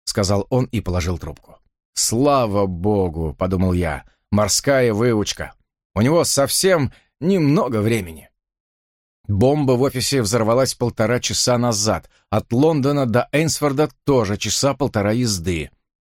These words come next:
Десять минут спустя зазвонил телефон, и я схватил трубку. "Мне сказали, что ты в телефонной будке?" Это был Чарльз. "Правильно, а вы?"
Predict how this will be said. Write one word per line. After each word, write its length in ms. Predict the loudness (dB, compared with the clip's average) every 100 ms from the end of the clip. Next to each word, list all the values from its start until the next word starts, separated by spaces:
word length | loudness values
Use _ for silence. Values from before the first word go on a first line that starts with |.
| _ -10
Десять 540 | -2 0 2 0 -2
минут 260 | -2 -2 -4
спустя 360 | -4 -2 -2
зазвонил 440 | 0 0 0 0 0
телефон, 480 | -2 -2 0 -2 -4 -4
и 80 | 0
я 160 | 0
схватил 360 | 0 -2 -2 -2
трубку. 460 | 0 -2 -4 -10 -10 _ _ _ _ _ _ _ _ _ _ -10
"Мне 320 | -4 0 0
сказали, 640 | 0 0 0 0 2 0 -4 _ _ _ -8
что 280 | -4 -2
ты 160 | 0 -2
в 60 | 0
телефонной 580 | -2 0 0 2 0
будке?" 560 | 0 0 -2 -4 -6 -8 _ _ _ -6
Это 180 | -4
был 140 | -2 -4
Чарльз. 500 | -4 -6 -6 -10 -10 _ _ _
"Правильно, 560 | -2 0 0 0 -2 -2
а 120 | 0
вы?" 260 | 0 -2